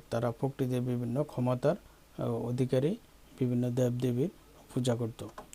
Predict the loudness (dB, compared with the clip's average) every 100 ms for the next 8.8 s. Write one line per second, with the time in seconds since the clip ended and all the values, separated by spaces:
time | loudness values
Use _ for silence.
0 | -2 2 6 8 10 10 10 8 6 6
1 | 2 0 -6 -8 -2 2 4 4 2 2
2 | 2 4 2 0 -2 -20 -4 0 4 4
3 | 6 4 2 -8 -10 -2 2 4 4 0
4 | 0 0 0 -2 -16 -20 -6 0 0 0
5 | -6 -10 -16 -20 -18 2 6 8 8 8
6 | 8 8 6 2 0 0 0 0 0 -2
7 | 0 4 6 6 4 4 2 2 2 0
8 | -2 2 2 2 0 -2 -2